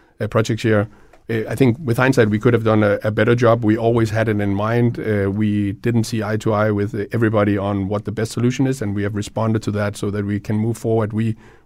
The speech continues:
we want to be, uh, coexisting with, uh, commercial fishing. It shouldn't be either offshore wind or commercial fishing. It should be both, and, uh, and we, uh, we are very confident that we can do that.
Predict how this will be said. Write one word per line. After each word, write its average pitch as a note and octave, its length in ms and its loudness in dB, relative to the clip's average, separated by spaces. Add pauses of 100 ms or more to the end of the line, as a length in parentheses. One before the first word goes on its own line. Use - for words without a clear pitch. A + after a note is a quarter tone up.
we A#2+ 140 4
want A2 280 4
to A#2 60 0
be, G#2 380 -2 (460)
uh, G2 300 -2 (160)
coexisting C3+ 800 0
with, B2 180 -2 (180)
uh, A2+ 140 -2
commercial A#2 340 -2
fishing. B2+ 400 -2
It G#2+ 80 -2
shouldn't B2 260 2
be G#2+ 200 2
either A2+ 240 0
offshore A2 320 0
wind A2 160 0
or G#2 60 -2
commercial A2 360 -4
fishing. A#2 320 -4
It G#2+ 100 -4
should G#2+ 160 -6
be G#2 100 -6
both, A2+ 340 -6 (320)
and, G#2+ 180 -2
uh, G2+ 40 -4
and G2+ 440 -6
we, G#2 300 0
uh, G2 180 -2
we G#2 180 -4
are G2+ 60 -2
very A2 220 0
confident G#2+ 480 -4
that G2+ 100 -6
we G2+ 100 -6
can G#2 140 -6
do G#2 160 -4
that. G#2 200 -10